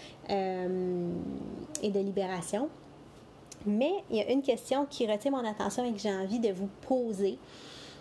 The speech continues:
Euh, donc, euh,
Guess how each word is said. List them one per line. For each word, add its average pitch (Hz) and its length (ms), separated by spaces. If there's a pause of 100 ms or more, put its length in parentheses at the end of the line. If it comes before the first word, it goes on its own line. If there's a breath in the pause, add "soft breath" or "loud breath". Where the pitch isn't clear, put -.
(480 loud breath)
Euh, 196 600 (1300)
donc, 208 400
euh, 190 460